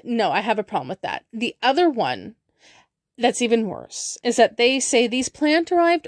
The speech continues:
oils are safe. <gasps> No, they're not. No, they're not. And there are two in here that are really, really not classified as safe,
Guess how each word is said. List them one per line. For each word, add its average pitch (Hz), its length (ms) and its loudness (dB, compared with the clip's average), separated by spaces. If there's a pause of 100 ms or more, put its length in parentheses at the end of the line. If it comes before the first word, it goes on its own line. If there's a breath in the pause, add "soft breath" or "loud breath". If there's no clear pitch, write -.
oils 196 460 -2
are 214 160 -4
safe. - 600 -8
<gasps> - 60 -14 (760 loud breath)
No, 247 160 4
they're 370 120 8
not. 240 340 4 (1400)
No, 233 360 6
they're 233 160 8
not. 165 360 2
And 233 180 0
there 226 200 2
are 220 60 -2
two 392 500 2
in 339 160 6
here 220 420 0
that 220 240 0
are 226 380 4
really, 196 880 0
really 220 1000 4
not 170 380 -2
classified 202 560 -2
as 190 180 -6
safe, 170 440 0